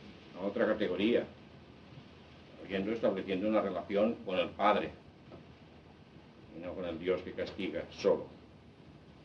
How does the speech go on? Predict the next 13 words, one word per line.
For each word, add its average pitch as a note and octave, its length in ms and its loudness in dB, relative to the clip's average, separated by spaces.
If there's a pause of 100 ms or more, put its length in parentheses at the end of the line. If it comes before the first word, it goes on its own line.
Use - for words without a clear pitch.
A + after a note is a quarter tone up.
(720)
Entonces G#2 360 0 (200)
establece, G2 420 0
pues, A#2 200 -2
un A2+ 120 2
tipo A#2+ 280 -2
de A2 140 4
relación F#2 580 0 (160)
espiritual F#2 680 -4
su-, G2+ 120 -8 (640)
suprema, F2+ 460 -2
diríamos, E2 540 -6
como F2 200 -8
relación, E2+ 440 -8